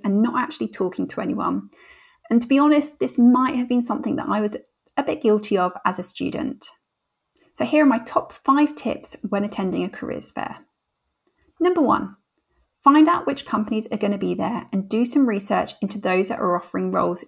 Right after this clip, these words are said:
you might be interested in. Like I said, on My Career Hub,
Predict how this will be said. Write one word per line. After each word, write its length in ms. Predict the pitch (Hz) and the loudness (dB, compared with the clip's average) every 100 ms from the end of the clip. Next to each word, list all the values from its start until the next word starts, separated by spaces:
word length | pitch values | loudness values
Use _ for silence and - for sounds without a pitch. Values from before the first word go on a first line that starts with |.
| _ | _
you 120 | 196 185 | -4 0
might 200 | 170 - | 0 -2
be 120 | 170 | -4
interested 440 | 170 - - - | -4 -8 -10 -8
in. 300 | - - - _ _ _ _ _ _ _ _ - | -8 -8 -12 _ _ _ _ _ _ _ _ 0
Like 160 | 277 311 | 0 2
I 60 | |
said, 220 | 311 226 - | 0 0 2
on 180 | 214 | 4
My 200 | 233 277 | 4 4
Career 260 | 302 302 254 | 2 0 0
Hub, 460 | 240 226 302 - | 0 0 0 -2